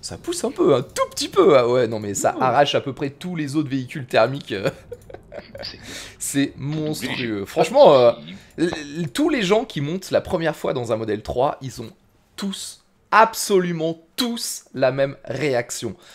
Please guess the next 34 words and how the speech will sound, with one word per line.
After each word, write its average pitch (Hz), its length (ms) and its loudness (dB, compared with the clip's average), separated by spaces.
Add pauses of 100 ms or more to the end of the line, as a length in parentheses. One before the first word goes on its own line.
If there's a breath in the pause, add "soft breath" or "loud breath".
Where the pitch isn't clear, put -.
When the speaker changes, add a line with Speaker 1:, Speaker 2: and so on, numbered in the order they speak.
(140 loud breath)
Speaker 1:
La 123 140 2
première 175 420 -2
fois 180 180 -6
que 147 60 -10
vous 117 240 -6
appuyez 151 340 -4
un 143 60 -4
peu 139 120 -12
sur 120 140 -14
le - 40 -14
champignon, 120 340 -12
vous, 127 200 -12
je 117 120 -12
vous 139 120 -8
promets, 180 340 -2
hein, 135 140 0 (260 loud breath)
c'est 151 220 -2
quelque - 180 0
chose 208 160 -6
que 160 80 -2
vous 139 140 -4
ne 135 80 -4
retrouvez 143 420 -4
dans 131 220 -4
aucune 156 360 -6
thermique. 107 360 -2
La - 120 0
particularité 170 720 -2
des 151 80 0
moteurs 131 260 -2
électriques, 123 500 -4 (500 loud breath)
c'est - 180 -2
qu'ils 165 260 -2
ont 196 160 0